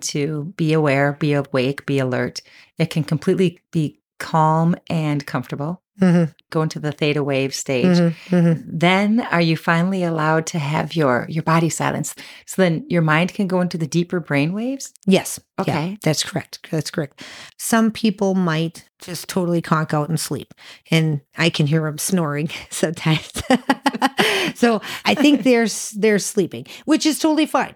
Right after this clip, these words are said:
Speaker 2: Come here and sleep. I'm not gonna stop you from that. You know, so like I said, i-, if the glow lights are your training wheels, I like to do wheelies. <laughs>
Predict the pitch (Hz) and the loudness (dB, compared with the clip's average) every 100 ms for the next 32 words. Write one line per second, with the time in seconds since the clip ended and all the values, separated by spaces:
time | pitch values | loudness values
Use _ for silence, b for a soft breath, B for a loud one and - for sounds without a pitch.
0 | _ - 254 254 269 254 240 254 240 240 | _ 0 2 2 2 0 0 0 0 -2
1 | 214 _ - 160 185 240 220 180 156 170 | -8 _ -10 -4 -2 -2 -2 -2 -2 -6
2 | 123 143 - 147 135 127 B B B B | -6 -10 -10 -10 -10 -14 B B B B
3 | 247 185 180 247 226 208 190 - 139 - | 2 2 2 2 2 2 0 0 -4 -4
4 | - 202 214 214 - 220 208 202 180 220 | -2 0 2 0 -2 0 4 4 2 2
5 | 226 233 233 214 202 208 - - - B | 4 2 2 2 2 2 -2 -12 -14 B
6 | B - 190 202 196 190 220 202 180 170 | B 0 2 4 2 2 0 0 0 0
7 | 170 160 165 165 - b b b b - | -2 -2 -2 -2 -6 b b b b -6
8 | 127 180 185 180 - 180 180 175 170 170 | 0 2 2 0 0 0 2 4 4 2
9 | 139 131 156 - - | 0 -2 -4 -6 -14